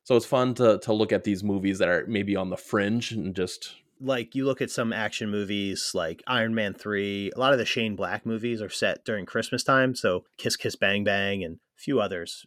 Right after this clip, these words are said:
Speaker 2: and kind of put it through the scale.
Speaker 1: I like that. I like it.
Speaker 2: So if you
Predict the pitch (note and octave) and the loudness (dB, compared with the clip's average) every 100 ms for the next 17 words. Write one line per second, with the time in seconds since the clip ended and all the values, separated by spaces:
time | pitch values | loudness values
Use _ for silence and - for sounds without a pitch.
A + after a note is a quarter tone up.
0 | _ A#2 G2 A#2+ G#2+ - G#2+ - F#2 E2 | _ -14 -8 -8 -8 -8 -10 -10 -12 -10
1 | - F#2 - _ - A2+ A2 - F2+ - | -8 -8 -10 _ -10 -4 -4 -2 -6 -8
2 | _ C4 E4+ - - _ _ - F3+ D#3 | _ 2 2 2 -4 _ _ 4 6 6
3 | - _ D3 C#3+ D#3+ E3 E3+ D#3+ | 2 _ -6 -4 -2 0 0 -2